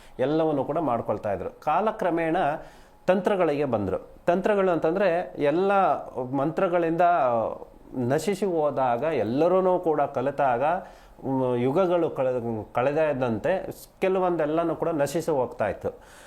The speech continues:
ಹಾಗಾದಾಗ ಮಂತ್ರಗಳಿಂದ ಎಲ್ಲವನ್ನು ಕೂಡ ಸಿದ್ಧಿಪಡಿಸ್ಕೊಂಡು ಅವುಗಳಿಂದ ಕೆಲಸ ಕಾರ್ಯಗಳನ್ನ ಮಾಡ್ಕೊಳ್ತಾ ಇದ್ರು. ಇನ್ನೂ ಕಾಲಕ್ರಮೇಣ ಹಾಗೆ ಮುಂದೆ ಕಳೀತಾ, ಕಳೀತಾ, ಕಳೀತಾ ಏನಾಗ್ತಾ ಇತ್ತು ಅಂತಂದ್ರೆ, ಯಂತ್ರಗಳಿಂದ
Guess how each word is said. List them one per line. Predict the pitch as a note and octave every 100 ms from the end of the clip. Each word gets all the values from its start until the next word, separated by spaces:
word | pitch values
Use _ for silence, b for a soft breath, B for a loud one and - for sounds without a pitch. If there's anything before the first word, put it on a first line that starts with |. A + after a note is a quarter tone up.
| B
ಹಾಗಾದಾಗ | - D#3+ G#3+ G#3 F#3 E3+ D#3 F#3+
ಮಂತ್ರಗಳಿಂದ | E3 E3 F#3+ F3 E3+ E3+
ಎಲ್ಲವನ್ನು | E3 D#3 D#3+ D3+
ಕೂಡ | C#3+ D#3+
ಸಿದ್ಧಿಪಡಿಸ್ಕೊಂಡು | D#3+ C#3 E3 C3+ - D3 E3
ಅವುಗಳಿಂದ | D3+ D3+ C#3+ D#3
ಕೆಲಸ | D3 C3 C#3+
ಕಾರ್ಯಗಳನ್ನ | - B2 B2 A#2+ A2+
ಮಾಡ್ಕೊಳ್ತಾ | D#3 B2 - A2 - G2
ಇದ್ರು. | F#2 - - - - - - - - -
ಇನ್ನೂ | A2 D#3+ G#3+ A#3
ಕಾಲಕ್ರಮೇಣ | A#3 F#3 F#3 F#3+ E3+ E3 E3 D#3+
ಹಾಗೆ | - A#2 C#3+ F3
ಮುಂದೆ | D3 D3+ E3+ F3
ಕಳೀತಾ, | D3+ D3+ D#3 D3+
ಕಳೀತಾ, | C#3+ C#3+ C#3
ಕಳೀತಾ | C3 C3+ C3+
ಏನಾಗ್ತಾ | A#2+ C3+ C3+ A#2+
ಇತ್ತು | A2+ A2
ಅಂತಂದ್ರೆ, | G#2+ G#2 E3 A3 B B B B G#2+
ಯಂತ್ರಗಳಿಂದ | C3+ G3 G#3 A3 G3 F3+ E3+